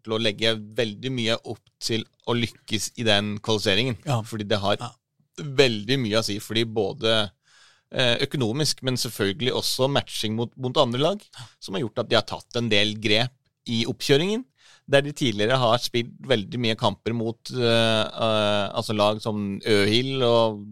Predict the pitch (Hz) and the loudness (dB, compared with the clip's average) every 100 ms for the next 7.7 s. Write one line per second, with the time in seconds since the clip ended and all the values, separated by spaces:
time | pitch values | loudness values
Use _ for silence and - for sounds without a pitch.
0 | 107 110 143 147 - - 113 110 107 104 | -8 -2 -2 -4 -12 -6 -2 0 0 -4
1 | 104 - 117 139 165 - _ - 135 113 | -6 -6 -4 -2 -2 -2 _ -12 -10 -8
2 | - 120 113 110 110 110 110 107 107 - | 0 2 4 2 2 2 2 0 -4 -2
3 | 110 104 107 _ 120 117 113 110 110 104 | -2 -2 -4 _ -4 -2 0 -2 -2 -2
4 | 113 117 156 147 139 135 135 123 117 110 | 2 2 2 -4 -4 -2 0 2 2 2
5 | 120 104 107 107 104 95 104 107 104 101 | 2 0 -2 -2 -4 -2 -2 0 -2 -4
6 | 98 _ _ _ _ _ _ - 113 - | -8 _ _ _ _ _ _ -8 -4 -4
7 | - - 98 104 107 123 156 | -2 0 2 2 0 0 -2